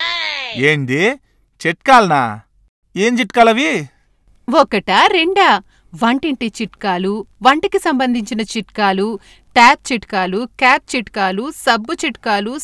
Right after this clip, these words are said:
Speaker 2: సర్ఫ్ చిట్కాలు, అబ్బో, చాలా ఉన్నాయి.
Speaker 1: అవునా? ఈ చిట్కాల గురించి యాడ్లు తీస్తే చూస్తారంటారా?
Speaker 2: ఏ, ఎందుకు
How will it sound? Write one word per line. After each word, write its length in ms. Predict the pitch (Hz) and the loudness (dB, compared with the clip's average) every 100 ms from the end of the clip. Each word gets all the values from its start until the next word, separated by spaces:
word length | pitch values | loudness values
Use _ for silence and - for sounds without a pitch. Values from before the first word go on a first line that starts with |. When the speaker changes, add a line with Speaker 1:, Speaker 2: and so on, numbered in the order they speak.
| - | -4
Speaker 2:
సర్ఫ్ 300 | 269 269 370 349 | -4 -2 -4 -4
చిట్కాలు, 440 | 302 - 220 226 330 - - - 180 | -4 -2 -2 -2 -6 -12 -18 -4 -2
అబ్బో, 420 | 175 _ 196 247 285 440 427 196 - - | -2 _ -2 0 2 2 2 -2 -10 -2
చాలా 460 | 208 202 196 208 190 | 2 4 4 2 0
ఉన్నాయి. 300 | 185 269 415 233 - - - - 214 | 0 0 0 -2 -2 -2 -2 2 4
Speaker 1:
అవునా? 260 | 277 262 151 123 117 _ _ _ _ _ - | 4 4 2 0 -10 _ _ _ _ _ -8
ఈ 160 | 160 196 | -4 -2
చిట్కాల 320 | 214 - 277 262 | -4 -2 -2 0
గురించి 240 | 262 233 233 | -4 -2 2
యాడ్లు 240 | 202 226 226 | 2 2 -2
తీస్తే 200 | 208 208 214 | -4 -4 -4
చూస్తారంటారా? 580 | 226 - 254 196 143 175 294 _ _ - | -6 -4 -2 -2 -2 -2 -4 _ _ -4
Speaker 2:
ఏ, 180 | 220 294 523 _ _ _ | 0 0 0 _ _ _
ఎందుకు 340 | 240 254 247 | 0 0 0